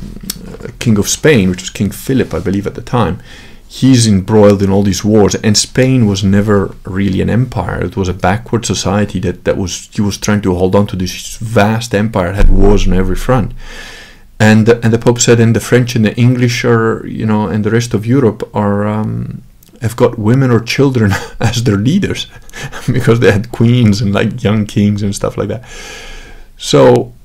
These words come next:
eventually the Spanish sent somebody, um, but yeah. And again, these were guys that knew what was coming, and they stood there and they fought at odds of a hundred to one. I mean,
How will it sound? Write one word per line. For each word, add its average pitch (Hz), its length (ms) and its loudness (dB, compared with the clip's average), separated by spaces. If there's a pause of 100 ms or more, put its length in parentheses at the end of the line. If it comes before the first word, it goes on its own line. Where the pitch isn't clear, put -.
(500)
eventually 151 600 6
the 113 120 0
Spanish - 800 -2 (140)
sent 104 360 0
somebody, 95 640 -2 (300)
um, 95 500 -2 (840)
but 120 220 0
yeah. 196 260 -2 (1080)
And 147 180 2
again, 156 360 2
these 185 240 2
were 175 80 2
guys 127 340 2
that - 160 0
knew 127 220 6
what 151 160 2
was 113 160 -2
coming, 180 520 -2
and 113 160 2
they 113 80 4
stood 160 420 0
there 107 340 2
and 98 120 0
they 90 60 2
fought - 640 0 (180)
at 101 180 -8
odds 110 300 0
of 101 100 -2
a 95 140 0
hundred 104 300 0
to 101 100 -6
one. 117 260 2
I 92 60 -4
mean, 104 240 0